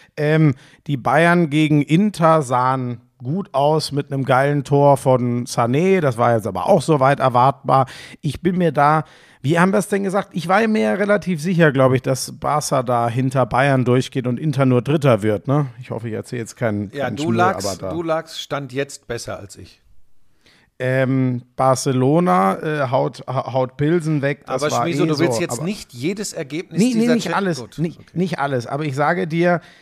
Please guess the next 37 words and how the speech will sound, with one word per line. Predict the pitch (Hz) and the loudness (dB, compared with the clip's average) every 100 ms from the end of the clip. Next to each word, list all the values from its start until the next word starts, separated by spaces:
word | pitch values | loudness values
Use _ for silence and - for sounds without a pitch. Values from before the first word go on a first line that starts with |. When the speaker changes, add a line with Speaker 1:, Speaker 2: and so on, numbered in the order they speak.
| _ _ _ - | _ _ _ 0
Speaker 1:
ähm, | 143 143 147 147 135 _ _ _ - | 2 4 4 0 -2 _ _ _ -2
naja, | 131 | 0
ich | 139 | 0
bin | 175 | 0
jetzt | 170 - | -2 2
fast | 156 - | 0 2
hin | 160 | 0
und | 156 135 | 0 4
her | 165 165 | 2 2
gerissen, | 131 139 151 | -2 -2 -2
es | 160 | -4
wissen | 135 160 160 | -4 -6 -4
alle, | 151 156 | -2 -2
ich | 131 | 2
halt's | 147 151 | 0 0
immer | 165 156 | -2 0
mit | 151 147 | 0 0
den | 135 | 0
Deutschen, | 139 160 - 151 | 2 0 0 -2
dass | 127 131 - - _ - | 0 0 -2 -16 _ -16
Schachtja | - - 165 - - 165 151 | -6 -2 -2 -4 0 2 4
Donetsk, | 147 175 151 139 147 - - | 4 4 4 2 0 -10 -2
wo | 143 165 | -2 2
ich | 185 - | 0 0
gesagt | 170 139 160 - 143 | 2 4 4 2 0
hab, | 135 - | 0 0
und | 156 135 | -6 0
sorry, | 156 156 147 | 2 4 4
da, | 127 127 | 2 -2
da | - | -4
konnte | 131 165 160 | 2 2 4
ich | 127 | 0
zu | 143 | -2
keinem | - 143 139 | -2 0 0
anderen | 147 139 127 | 0 -2 -2
Schluss | - 165 - | 0 0 0
kommen, | 135 123 131 | -2 -2 -2